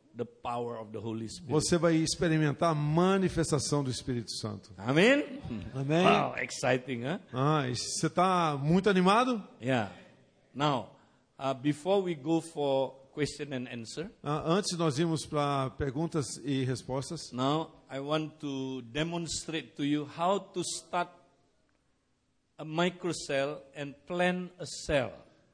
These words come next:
Speaker 2: Então eu quero, quero mostrar pra você como começar uma microcela e como plantar uma célula.
Speaker 1: While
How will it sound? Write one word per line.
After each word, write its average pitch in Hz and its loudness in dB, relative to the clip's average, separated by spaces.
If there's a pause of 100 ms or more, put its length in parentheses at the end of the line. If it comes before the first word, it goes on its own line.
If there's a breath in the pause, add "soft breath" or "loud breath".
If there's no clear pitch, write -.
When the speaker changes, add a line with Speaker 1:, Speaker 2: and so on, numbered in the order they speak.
(140)
Speaker 2:
Então 160 0
eu 170 0
quero, 185 2
quero 170 2
mostrar 170 0
pra 160 0
você 156 2
como 175 2
começar 160 0
uma 156 0
microcela 156 -2
e - -12
como 170 -2
plantar 147 -4
uma 139 -2
célula. 104 -6
Speaker 1:
While 175 2